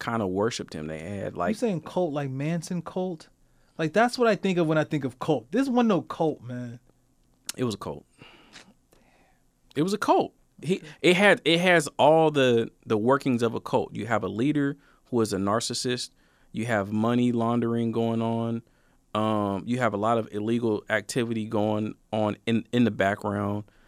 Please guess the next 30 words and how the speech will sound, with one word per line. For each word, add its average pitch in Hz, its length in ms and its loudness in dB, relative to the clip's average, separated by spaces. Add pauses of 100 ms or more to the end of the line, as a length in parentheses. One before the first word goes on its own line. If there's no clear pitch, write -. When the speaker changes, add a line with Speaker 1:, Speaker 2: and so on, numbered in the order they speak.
(280)
Speaker 1:
Um, 101 560 -2
people 131 240 0
trying 117 220 2
to 110 60 4
murder 107 360 4
each 104 200 -2
other. 104 360 2 (1300)
You 127 200 2
guys, 160 520 8
if 113 160 0
you 127 140 2
haven't 147 340 6
already 143 220 6
done 131 180 4
so, 123 100 -2
if 110 60 0
you 120 60 4
haven't 120 160 4
heard 123 160 4
of 110 80 0
it, 101 80 2
listen 135 400 2
to 113 140 0
a 104 80 2
few 131 260 -2
episodes 113 560 0
of 107 200 -8
Cults - 600 -2 (500)
on, 104 400 2
uh, 101 560 0